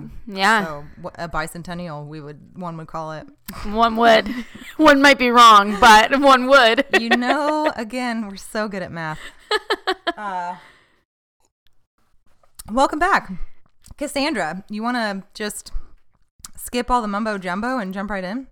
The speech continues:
Speaker 1: We can do it.
Speaker 2: All right.
Speaker 1: Yeah.
Speaker 2: Cool.
Speaker 1: Cool. All right. So I go first this week. And I'm just gonna say I'm out of practice. We're gonna give it the old college try. And
Speaker 2: What does that even mean?
Speaker 1: I don't know,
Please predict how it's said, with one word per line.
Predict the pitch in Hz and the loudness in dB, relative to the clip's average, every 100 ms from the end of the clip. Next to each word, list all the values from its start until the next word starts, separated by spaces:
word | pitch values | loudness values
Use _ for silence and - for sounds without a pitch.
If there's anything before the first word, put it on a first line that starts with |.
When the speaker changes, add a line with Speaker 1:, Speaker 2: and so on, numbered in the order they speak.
| 240 | -12
Speaker 1:
We | 240 | -8
can | 277 | -4
do | 277 381 | 0 2
it. | 339 - | 2 0
Speaker 2:
All | 202 | -6
right. | 269 262 - | -8 -8 -8
Speaker 1:
Yeah. | 269 311 427 | -2 2 4
Speaker 2:
Cool. | 254 226 - - - | 2 -4 -10 -18 -12
Speaker 1:
Cool. | - 320 | 0 4
All | 247 - - - - | 4 0 -20 -12 2
right. | 247 277 247 202 - _ | 6 6 6 2 -4 _
So | - 269 254 214 196 | -2 4 8 8 6
I | - 220 240 254 220 - | 4 6 6 4 2 -2
go | 202 226 | 2 2
first | 202 202 202 | 4 2 2
this | 240 240 | 0 -2
week. | 269 330 415 - _ _ _ _ _ - | -2 -2 -4 -10 _ _ _ _ _ -12
And | 208 214 208 208 202 202 202 202 202 202 202 196 196 | -8 -6 -4 -2 -2 0 0 -2 -2 -4 -4 -6 -6
I'm | 190 196 | -8 -8
just | 190 185 | -10 -12
gonna | 196 180 | -10 -8
say | 175 - 233 302 | -8 0 2 4
I'm | 311 214 | 2 2
out | 202 180 | 0 0
of | 165 | -2
practice. | - 247 269 339 370 - - - _ _ | 0 2 2 -2 -6 -8 -16 -20 _ _
We're | 214 226 | -2 0
gonna | 226 202 | 0 -2
give | 202 185 | -4 -4
it | 190 | -4
the | 202 | 0
old | 190 180 - | 2 2 2
college | 202 185 175 165 - | 4 6 4 -2 -4
try. | 254 254 277 302 330 - | 4 6 6 4 -2 -4
And | 208 294 | -2 0
Speaker 2:
What | 285 262 | 0 0
does | 262 | -2
that | |
even | 214 165 | -4 -10
mean? | 151 156 147 156 - - - | -14 -16 -16 -16 -18 -16 -12
Speaker 1:
I | |
don't | 285 302 | -10 -8
know, | 175 165 170 196 226 | -6 -4 -2 -4 -6